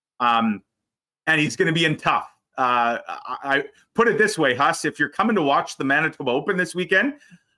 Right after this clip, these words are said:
and you wanna see Mark Scheifele, I wouldn't bank on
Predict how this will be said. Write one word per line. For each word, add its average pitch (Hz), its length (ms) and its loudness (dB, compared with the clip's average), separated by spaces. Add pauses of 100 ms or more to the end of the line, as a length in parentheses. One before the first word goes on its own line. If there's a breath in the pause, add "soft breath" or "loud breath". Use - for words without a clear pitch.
(160)
and 151 100 2
you 143 80 2
wanna 165 220 2
see 190 180 -2
Mark 170 240 2
Scheifele, 190 560 0
I 151 80 0
wouldn't 190 320 0
bank 156 340 0
on 151 220 -2